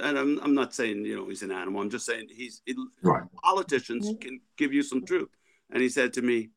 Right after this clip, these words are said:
Speaker 1: "Ninety-seven percent of my teachers in this district do not live here. They don't vote for me. I don't care." How's that?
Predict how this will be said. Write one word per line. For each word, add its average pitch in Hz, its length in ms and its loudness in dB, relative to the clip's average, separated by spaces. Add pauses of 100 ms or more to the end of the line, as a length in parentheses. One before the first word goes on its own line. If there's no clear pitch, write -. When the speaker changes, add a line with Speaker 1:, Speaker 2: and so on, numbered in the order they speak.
(460)
Speaker 1:
"Ninety-seven 143 640 2
percent 135 280 -4
of 123 60 0
my 117 160 -4
teachers 110 480 -6
in 104 120 -2
this 101 180 -6
district 110 460 -8
do 110 80 -4
not 104 240 0
live 107 200 -2
here. 87 200 -8 (440)
They 92 100 -4
don't 92 220 -8
vote 143 220 6
for 170 100 -2
me. 175 340 2
I 92 140 0
don't 113 220 -2
care." 85 280 -4 (1300)
How's 107 320 0
that? 95 200 -4